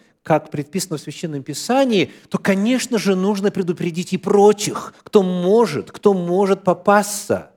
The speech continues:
и стать жертвой этого злодеяния или этого греха.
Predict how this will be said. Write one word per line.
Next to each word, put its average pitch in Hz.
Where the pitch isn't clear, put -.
и 170
стать 156
жертвой 165
этого 110
злодеяния 123
или 107
этого 101
греха. 113